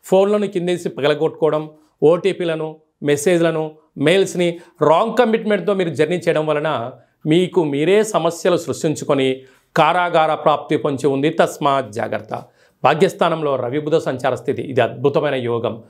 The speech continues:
ప్రభుత్వ ఉద్యోగం ప్రయత్నం చేసే వారికి మంచి కాలమని, ఉద్యోగంలో ఉండబడిన వారు ప్రమోషన్స్, మీరు ఏ ప్రాంతానికైతే ట్రాన్స్‌ఫర్ అనుకుంటున్నారో ట్రాన్స్‌ఫర్‌లో అనుకున్న విజయం మీ సొంతం కాబోతుంది. రాజస్థాన్లో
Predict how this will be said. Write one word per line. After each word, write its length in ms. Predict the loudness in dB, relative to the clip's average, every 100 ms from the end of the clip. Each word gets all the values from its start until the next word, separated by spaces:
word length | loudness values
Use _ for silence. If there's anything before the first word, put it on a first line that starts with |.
| _ _ 0
ప్రభుత్వ 340 | 2 4 2
ఉద్యోగం 380 | 2 2 0 0 0
ప్రయత్నం 300 | 0 0 0
చేసే 200 | 0 0 0
వారికి 280 | 0 -2 -8 -10 _ -4
మంచి 200 | -2 0
కాలమని, 440 | 0 2 0 -2 -4 -10 _ _ 0
ఉద్యోగంలో 460 | 4 4 2 -2 -2
ఉండబడిన 300 | 0 0 0 0
వారు 120 | -2 -2
ప్రమోషన్స్, 520 | -4 -4 -6 -6 -6 -8 -14 _ -2
మీరు 120 | 2
ఏ 160 | 4 4
ప్రాంతానికైతే 560 | 0 0 -2 -2 -2
ట్రాన్స్‌ఫర్ 420 | -2 -2 -4 -2 -2
అనుకుంటున్నారో 540 | -2 -2 0 2 0 -2 -16 _ 0
ట్రాన్స్‌ఫర్‌లో 500 | 0 2 0 2 0 0 -4
అనుకున్న 300 | -4 -2 -2 -2
విజయం 320 | 0 2 2 -2
మీ 60 | -6
సొంతం 240 | -6 -4 -4
కాబోతుంది. 500 | -6 -8 -8 -6 -8 -10 -20 -20 -2 2
రాజస్థాన్లో 600 | 2 2 2 2 4